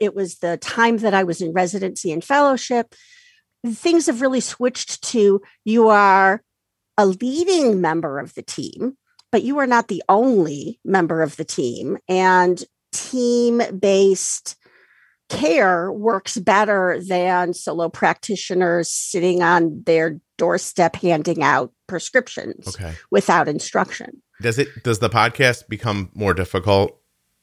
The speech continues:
Speaker 2: because it's a faceless, nameless person who, by the way, missed fifty-three days of his senior year of high school and never went to college? <laughs>
Speaker 1: No.
Speaker 2: Oh, okay. It, it just, it just, it's just difficult.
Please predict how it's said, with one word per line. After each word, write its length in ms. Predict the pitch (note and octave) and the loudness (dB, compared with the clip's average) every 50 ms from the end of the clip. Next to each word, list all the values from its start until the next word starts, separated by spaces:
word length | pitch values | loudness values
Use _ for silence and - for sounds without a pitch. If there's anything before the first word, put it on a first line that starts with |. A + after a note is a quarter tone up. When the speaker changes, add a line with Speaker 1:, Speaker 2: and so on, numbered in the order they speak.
| _ _ | _ _
Speaker 2:
because 580 | - F#2 - - G2+ F2+ E2+ F2 E2+ D#2+ - - - | -4 -4 -2 0 2 2 2 2 0 -2 -4 -8 -12
it's 120 | F2+ - | -6 -6
a 60 | F#2 E2+ | -6 -2
faceless, 460 | - F#2+ E2+ E2 - F#2+ F2 - - | 0 0 0 0 0 -2 -2 0 0
nameless 320 | F2+ E2+ E2+ E2+ D#2 D#2 | 0 0 0 0 -2 -4
person 380 | - - F2+ F2 F2 - F2+ - | -2 0 0 0 2 0 -6 -6
who, 280 | - - G2+ F#2 F2+ | -4 -2 0 0 0
by 200 | E2+ D2 E2+ D#2+ | 0 0 0 0
the 100 | D#2+ E2+ | 0 2
way, 160 | F2 E2+ E2 D#2+ | 2 2 2 2
missed 280 | D#2 E2 E2 - - | 0 -2 -4 -4 -4
fifty-three 520 | - F2+ D#2+ - - E2 - - - F2 D2+ | -4 -4 -4 -2 -6 -8 -6 -4 -4 -2 0
days 320 | C#2+ E2 D#2+ D#2+ D#2+ - | 0 0 0 0 0 -4
of 60 | E2 | -6
his 120 | D2 D#2+ - | -6 -6 -6
senior 280 | - F2+ E2+ D#2+ D#2 D#2 | -6 -6 -4 -4 -2 0
year 160 | D#2+ D#2+ D#2 | 0 0 0
of 100 | D2 - | 0 0
high 140 | E2+ D#2 E2+ | -2 -2 -2
school 260 | - - - G2 F2 | 0 -2 0 0 0
and 80 | D#2+ | 0
never 220 | D#2+ D#2 D#2 D#2 D#2 | -2 -2 -2 -2 -4
went 140 | D#2 D#2 - | -4 -4 -6
to 80 | D2+ | -6
college? 420 | - E2+ D#2 D2+ D#2+ F#2 - - - G4 - D3+ D3 D3 - - - _ - | -4 -2 -2 0 0 0 0 0 0 -2 -2 -2 -8 -18 -20 -20 -20 _ -12
<laughs> 80 | C3+ - - B2 - - - - - G#3 - - _ _ _ _ _ | -12 -12 -10 -12 -14 -12 -12 -14 -14 -14 -16 -20 _ _ _ _ _
Speaker 1:
No. 460 | - B3+ B3+ C4 C4+ B3+ F3 G#2 C2+ - - | 2 4 6 6 6 6 4 2 0 -2 -2
Speaker 2:
Oh, 160 | G#2 G#2 G#2 | 0 0 0
okay. 280 | G#2+ - F2+ D#2 F2+ G2+ - - - D#3 D3 - | 0 0 0 -2 -2 -4 -6 -12 -12 -12 -8 -6
It, 140 | A#2+ B2 - - | -4 -4 -2 0
it 180 | A#2 A2 G2+ | 0 0 0
just, 260 | - - A#2 G#2+ - - - A3 | 0 0 0 0 0 -4 -2 -2
it 140 | B2+ A#2+ - | -2 0 0
just, 220 | - D3+ C#3 - - | 0 -2 -2 -2 -2
it's 220 | C3+ C3+ C3 - - | -2 -2 -2 -2 -2
just 240 | - C#3+ B2+ - - | -2 -2 -2 0 0
difficult. 640 | A2+ A2 - - G#2+ - G#2 F#2+ F#2 F2 - - | -2 0 0 -2 -2 0 0 2 2 0 -2 -4